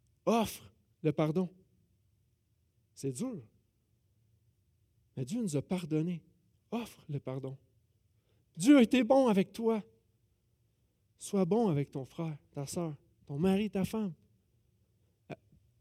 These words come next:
Je laisse le Saint-Esprit l'appliquer à vos vies. Fais appel à leur conscience. Pourquoi ? Parce que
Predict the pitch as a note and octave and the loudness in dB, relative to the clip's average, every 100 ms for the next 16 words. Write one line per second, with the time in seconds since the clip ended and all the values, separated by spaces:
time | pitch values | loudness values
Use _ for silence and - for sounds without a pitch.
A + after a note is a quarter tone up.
0 | - D3 F#3+ G3 F3+ F#3 F#3 - G#3 F#3 | -8 0 2 0 -2 -2 -2 -2 0 0
1 | - G3+ F#3 E3 E3 F#3+ - _ _ _ | 0 0 0 -2 -4 -8 -10 _ _ _
2 | _ _ _ _ _ _ _ - A3 G#3+ | _ _ _ _ _ _ _ 2 2 4
3 | G3 B3 G#3 F#3+ F#3 - F#3+ - G#3 F#3 | 4 6 8 6 4 -2 -2 -2 -2 -4
4 | - F#3+ - B3+ G#3 - A#3 A#3+ | -6 -6 2 4 4 6 8 8